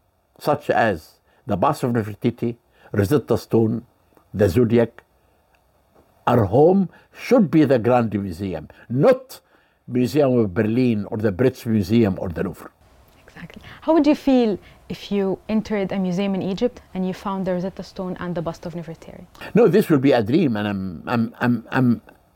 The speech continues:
Speaker 1: I'm saying that this dream will be true because we are behind and pushing these petitions to tell the people. And now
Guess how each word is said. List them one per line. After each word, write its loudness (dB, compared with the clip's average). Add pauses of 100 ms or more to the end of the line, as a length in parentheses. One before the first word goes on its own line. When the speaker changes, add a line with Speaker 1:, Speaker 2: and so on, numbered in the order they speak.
(720)
Speaker 1:
I'm 0
saying 0
that -2
this 0
dream -4 (520)
will 4
be 0
true -6 (640)
because 2
we 4
are 2
behind -2 (300)
and 0
pushing -2 (340)
these -2
petitions -4 (240)
to 2
tell 2
the 2
people. 0 (200)
And 2
now 4